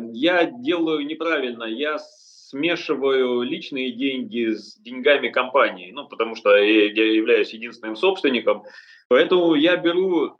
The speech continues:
столько, сколько мне надо. Мне в этом месяце нужно десять миллионов, я беру десять, нужно пятьсот тысяч, беру пятьсот тысяч, как-то, как-то так. Поэтому, м,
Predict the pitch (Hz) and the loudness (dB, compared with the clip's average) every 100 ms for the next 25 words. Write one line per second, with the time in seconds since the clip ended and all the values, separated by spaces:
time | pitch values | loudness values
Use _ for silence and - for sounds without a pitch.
0 | 123 - 190 180 147 147 156 143 147 139 | -12 -2 -2 -2 -2 -2 -2 -4 -4 -4
1 | 101 101 123 135 131 127 123 143 147 143 | -4 -6 -8 -6 -6 -8 -6 -2 -2 -2
2 | 147 139 - 139 139 131 127 175 175 151 | -4 -8 -8 -10 -8 -8 -2 -2 -2 -6
3 | 143 143 135 123 113 120 117 120 113 - | 0 0 0 -6 -10 -10 -6 -4 -4 -8
4 | 101 95 104 101 107 135 131 127 123 123 | -16 -18 -14 -12 -6 -4 -2 2 6 6
5 | 123 120 120 139 156 156 135 120 110 120 | 6 2 0 2 2 2 -6 -6 -4 -4
6 | 120 117 123 - 101 95 - 110 110 117 | -4 -2 -4 -2 -10 -10 -4 -2 0 2
7 | 117 127 120 120 120 95 - - - - | 2 2 0 0 0 0 -4 -18 -20 -20
8 | _ - 120 139 165 170 160 - _ - | _ 0 0 2 0 0 0 -4 _ -14
9 | 131 139 139 131 | -8 -6 -6 -6